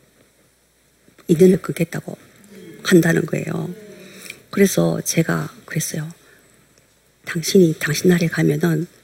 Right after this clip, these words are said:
이 그리스도를 믿으면은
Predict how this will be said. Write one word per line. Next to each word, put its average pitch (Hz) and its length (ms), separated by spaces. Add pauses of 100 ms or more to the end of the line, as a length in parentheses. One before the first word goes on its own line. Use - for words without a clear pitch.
(1120)
이 196 160 (180)
그리스도를 202 340
믿으면은 160 800